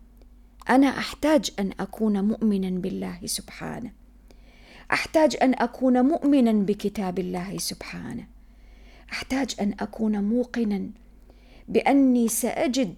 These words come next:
غايتي وما أصبو إليه وما أبحث عنه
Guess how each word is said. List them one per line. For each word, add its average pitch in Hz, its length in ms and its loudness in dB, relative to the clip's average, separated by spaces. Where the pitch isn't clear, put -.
غايتي 220 760 2
وما 196 440 -2
أصبو 185 400 -4
إليه 185 380 -4
وما 240 200 2
أبحث - 480 -8
عنه 262 300 2